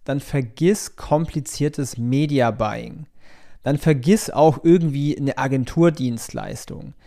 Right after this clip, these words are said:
Denn, keep it simple. Du brauchst hier keinen krassen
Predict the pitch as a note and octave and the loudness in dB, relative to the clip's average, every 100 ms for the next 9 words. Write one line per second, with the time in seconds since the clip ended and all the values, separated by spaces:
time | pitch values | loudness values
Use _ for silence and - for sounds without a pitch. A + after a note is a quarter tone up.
0 | - - _ - - D3 G3 B3+ D4+ - | -20 -20 _ -18 2 4 6 4 0 -6
1 | - - - F3 F3 C3+ D3 D3+ C3+ A2+ | -20 -18 -2 2 2 2 4 4 2 -4
2 | C3 - _ - - _ _ _ - - | -6 -18 _ -20 -20 _ _ _ -10 -4
3 | B2+ C#3+ A#3 - - F3 - - F3 G3 | 4 8 8 6 0 0 0 0 2 2
4 | F3 - E3 F3 F3+ E3+ | -2 -4 -2 -2 -4 -4